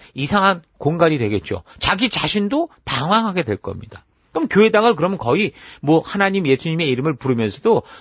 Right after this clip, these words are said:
뭐 그냥 미신의, 우상의 전당처럼 만들 수 있게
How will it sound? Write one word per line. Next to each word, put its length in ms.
뭐 140
그냥 320
미신의, 680
우상의 680
전당처럼 600
만들 260
수 140
있게 340